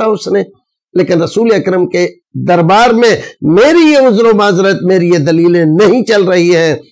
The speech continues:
आज रसूलुल्लाह के दरबार में मेरी दलीलें नहीं चल रही हैं, तो अल्लाह के दरबार में मेरी दलीलें क्या चलेंगी?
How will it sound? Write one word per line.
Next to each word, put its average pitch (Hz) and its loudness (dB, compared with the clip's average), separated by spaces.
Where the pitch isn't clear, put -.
आज 160 2
रसूलुल्लाह 165 0
के 170 -4
दरबार 151 0
में 170 0
मेरी 156 0
दलीलें 151 2
नहीं 143 2
चल 135 -2
रही 139 0
हैं, 139 0
तो 143 -6
अल्लाह 139 0
के 139 -4
दरबार 135 -2
में 139 -2
मेरी 139 -2
दलीलें 151 -2
क्या 170 -8
चलेंगी? - -10